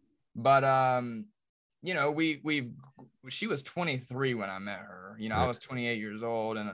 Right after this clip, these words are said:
Speaker 1: like I said, I'm about to turn forty-two. So, you know, we've matured. And as we've matured, we are great friends, but neither one of us is interested at all. I mean, I, I always tell people, I look at Veronica more like a sister
Speaker 2: A
Speaker 1: type of
Speaker 2: sister, right,
Speaker 1: relationship
Speaker 2: right.
Speaker 1: now.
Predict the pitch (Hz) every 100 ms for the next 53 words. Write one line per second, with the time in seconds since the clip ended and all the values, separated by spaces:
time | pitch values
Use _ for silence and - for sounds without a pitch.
0 | 113 110 110 117 110 113 107 120 107 113
1 | 113 104 - 120 107 104 120 120 107 -
2 | 135 120 113 131 117 120 110 - 180 143
3 | 127 127 120 127 123 139 135 135 117 107
4 | - 147 123 120 123 127 _ _ _ _
5 | _ _ - 120 147 147 123 123 147 127
6 | - 127 156 135 117 - 117 107 117 117
7 | 131 151 127 117 131 131 113 113 113 -
8 | - _ 113 104 127 127 120 110 117 110
9 | 107 104 - 117 117 123 127 110 110 101
10 | 131 127 139 123 139 160 151 156 127 143
11 | 127 120 117 160 135 123 110 120 120 110
12 | 110 107 104 98 95 95 _ - - 151
13 | 135 - 107 - 107 - 85 - 78 73
14 | - 76 71 113 110 104